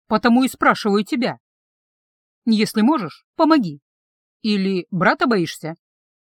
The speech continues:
Парень вспыхнул от возмущения. Очевидно, затронула больную тему.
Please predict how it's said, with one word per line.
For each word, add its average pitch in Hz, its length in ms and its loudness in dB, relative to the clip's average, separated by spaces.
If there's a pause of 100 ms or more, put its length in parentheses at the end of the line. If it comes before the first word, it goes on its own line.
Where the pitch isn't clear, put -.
(440)
Парень 247 340 2
вспыхнул 202 600 -2
от 185 120 -2
возмущения. 190 760 -4 (440)
Очевидно, 208 600 -2
затронула 202 540 0
больную 180 380 0
тему. 143 380 -10